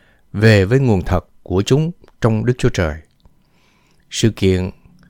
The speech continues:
sự khôn ngoan và tri thức được hiện thân trong Christ, được chứng minh bằng những lời Ngài đã nói, đặc biệt là những lời được ghi lại trong các sách Phúc Âm Matthew và Giăng. Trong hai sách này,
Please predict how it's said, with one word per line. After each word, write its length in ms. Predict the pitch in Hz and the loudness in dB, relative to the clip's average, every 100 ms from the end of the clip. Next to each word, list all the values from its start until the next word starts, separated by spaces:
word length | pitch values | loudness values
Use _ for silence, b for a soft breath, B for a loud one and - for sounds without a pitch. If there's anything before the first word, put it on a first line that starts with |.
| _ - | _ -6
sự 180 | - | -4
khôn 300 | 92 127 135 | 0 0 2
ngoan 260 | 135 131 123 | 2 0 0
và 100 | 98 - | -2 0
tri 140 | 123 | 0
thức 320 | - 190 _ | 0 -2 _
được 220 | 92 87 | -4 -2
hiện 240 | - 90 95 | 0 -2 0
thân 240 | 120 123 | -2 -2
trong 180 | 117 123 131 | -2 -2 2
Christ, 300 | 165 185 - b b b b b | 0 0 -8 b b b b b
được 280 | 117 98 - | -2 -2 2
chứng 240 | 175 180 | 4 4
minh 280 | 151 139 123 | 4 2 0
bằng 160 | 92 87 | 0 0
những 180 | 117 | 2
lời 200 | 127 98 | 2 2
Ngài 300 | 90 92 82 | 2 0 0
đã 120 | 82 95 | 0 0
nói, 360 | 107 113 147 - b b b b b b | 0 0 -2 -10 b b b b b b
đặc 160 | - 101 | -2 2
biệt 360 | 104 95 - - | 2 2 -2 -4
là 100 | 98 | 0
những 220 | 110 127 | 0 2
lời 300 | 113 98 87 | 2 2 0
được 220 | 90 87 | -2 -2
ghi 200 | 104 127 | 2 2
lại 300 | 110 85 82 | 2 -2 -4
trong 220 | 90 110 | -4 -4
các 140 | 120 120 | -4 -2
sách 180 | 139 - | -2 -2
Phúc 140 | - 139 | -2 0
Âm 340 | 120 120 117 | 0 0 -2
Matthew 560 | 113 107 113 113 110 107 | -2 0 0 0 -2 -2
và 140 | 90 | -4
Giăng. 320 | 76 95 95 87 _ _ _ _ _ _ _ _ _ - | -4 -4 -4 -10 _ _ _ _ _ _ _ _ _ -2
Trong 160 | 131 | 0
hai 180 | 120 139 | 2 2
sách 240 | - 175 127 | 2 0 2
này, 340 | 101 82 | 2 0